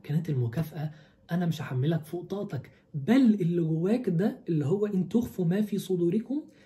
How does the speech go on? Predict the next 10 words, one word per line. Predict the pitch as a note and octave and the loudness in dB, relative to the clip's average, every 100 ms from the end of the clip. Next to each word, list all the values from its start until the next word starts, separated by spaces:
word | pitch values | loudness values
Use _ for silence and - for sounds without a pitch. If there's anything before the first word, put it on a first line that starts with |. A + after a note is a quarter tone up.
| _ D3+ | _ -2
لو | D3+ | 4
أنت | B3+ - | 4 4
هميت، | F3 D3+ D#3 F3+ G#3+ - - - | 0 4 4 6 6 4 -4 -6
يعني | B2+ B2+ | -2 -2
في | |
الحديث | B2+ - C#3+ G3+ | -4 -4 -4 0
القدسي، | E3 D#3+ F3+ - B2 | -2 2 0 0 -4
لو | A#2 F3 | 0 0
أنت | G#3 | 0
هميت | D#3+ C#3+ D3 E3 F#3 - | -4 -2 0 2 0 -2